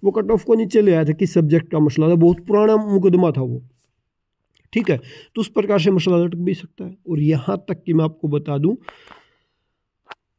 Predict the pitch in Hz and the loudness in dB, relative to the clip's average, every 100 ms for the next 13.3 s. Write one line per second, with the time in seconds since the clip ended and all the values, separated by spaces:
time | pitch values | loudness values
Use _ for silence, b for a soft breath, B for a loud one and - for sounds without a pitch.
0 | _ 160 180 220 220 214 208 226 196 165 | _ 0 0 2 2 0 2 2 4 4
1 | 208 208 202 170 196 196 196 190 190 196 | 4 4 2 2 0 2 2 2 2 2
2 | 196 220 196 190 202 170 151 185 175 165 | 2 0 2 2 4 4 2 2 0 2
3 | 160 165 202 190 190 202 202 170 147 180 | 2 2 0 2 2 2 2 2 2 2
4 | - - 240 233 220 233 220 170 180 185 | 0 -4 -2 0 0 2 4 4 4 4
5 | 175 175 156 139 185 - 190 180 185 151 | 2 0 -2 -2 -6 -4 0 2 4 2
6 | 139 139 127 185 170 - 147 139 139 135 | 0 -4 -4 -2 -4 -4 -6 -6 -6 -6
7 | 135 127 123 - _ _ _ - 165 - | -6 -8 -10 -16 _ _ _ -10 -2 -2
8 | - 160 160 180 180 185 175 170 175 143 | 0 0 0 0 2 0 0 2 2 2
9 | 175 165 165 185 180 175 - _ 175 170 | 0 -2 -4 -2 -2 -2 -6 _ 0 0
10 | 170 160 156 147 165 160 - _ - 165 | -2 -4 -4 -2 -4 -6 -8 _ -10 -4
11 | 151 143 127 156 139 131 123 - _ _ | -2 -2 -4 -6 -6 -6 -10 -16 _ _
12 | _ _ _ _ - - 165 165 175 147 | _ _ _ _ -12 -2 2 4 4 2
13 | 127 - | -4 -12